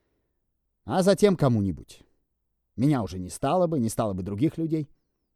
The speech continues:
И вдруг вы видите перед собой эту штуку, эту организацию. И кому-нибудь пришлось бы встать и сказать: «Аудиторы всех стран, объединяйтесь, свергните этого монстра». И все увидели бы, как эта штука рухнула бы.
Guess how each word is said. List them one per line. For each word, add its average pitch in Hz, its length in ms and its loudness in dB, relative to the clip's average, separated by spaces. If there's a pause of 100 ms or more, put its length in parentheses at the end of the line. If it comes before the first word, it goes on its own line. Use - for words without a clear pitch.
(640)
И 165 120 8
вдруг 180 380 10
вы 185 140 8
видите 135 400 2
перед 117 220 -2
собой 151 320 2
эту 135 180 0
штуку, 87 440 -8 (420)
эту 135 240 6
организацию. 123 720 4 (840)
И 143 120 6
кому-нибудь 165 580 6
пришлось 135 520 2
бы 101 120 -4
встать 208 400 2
и 170 140 0
сказать: 127 540 -2 (360)
«Аудиторы 147 520 8
всех 127 280 2
стран, 214 400 2
объединяйтесь, 160 880 2 (280)
свергните 143 720 6
этого 110 360 0
монстра». 104 520 -4 (1200)
И 151 140 2
все 185 220 6
увидели 220 460 8
бы, 147 120 6
как 131 160 0
эта 127 160 -2
штука 143 380 4
рухнула 101 480 0
бы. 78 180 -12